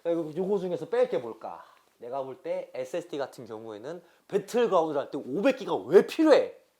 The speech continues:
제일 싼 거 뭐야? 팀그룹 에이스 어디죠? 서린 씨엔아이 넣어, 그냥.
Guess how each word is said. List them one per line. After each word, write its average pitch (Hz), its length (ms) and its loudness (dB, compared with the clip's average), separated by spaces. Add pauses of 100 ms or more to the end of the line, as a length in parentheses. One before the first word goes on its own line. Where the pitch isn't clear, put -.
(260)
제일 135 120 -20
싼 143 140 -16
거 123 60 -14
뭐야? 113 400 -14 (840)
팀그룹 269 340 -10
에이스 160 240 -8
어디죠? 101 260 -14 (320)
서린 233 220 -10
씨엔아이 208 360 -2
넣어, 156 220 -2
그냥. 113 260 -14